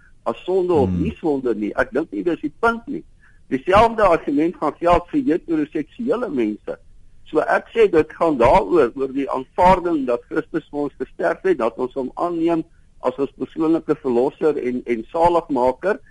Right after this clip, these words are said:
Speaker 1: En dit is dit. Die woord sê jy moet jou naaste lief hê soos jouself. Nou, wie is jou naaste?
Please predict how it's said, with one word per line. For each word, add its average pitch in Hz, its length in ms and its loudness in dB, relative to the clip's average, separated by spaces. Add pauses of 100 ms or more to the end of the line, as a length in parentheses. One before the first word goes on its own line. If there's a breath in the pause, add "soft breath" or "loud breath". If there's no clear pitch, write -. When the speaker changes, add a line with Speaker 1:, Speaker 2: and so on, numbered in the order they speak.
(260 soft breath)
Speaker 1:
En 143 180 2
dit 139 200 2
is 175 200 2
dit. 151 180 4
Die 120 160 -2
woord 180 300 2
sê 180 160 2
jy 151 160 2
moet 151 160 -4
jou 147 140 2
naaste 147 420 0
lief 147 220 -2
hê 175 180 2
soos 151 180 -6
jouself. 143 540 0
Nou, 120 180 -4
wie 139 80 -6
is 208 100 -12
jou 175 160 -2
naaste? 151 580 0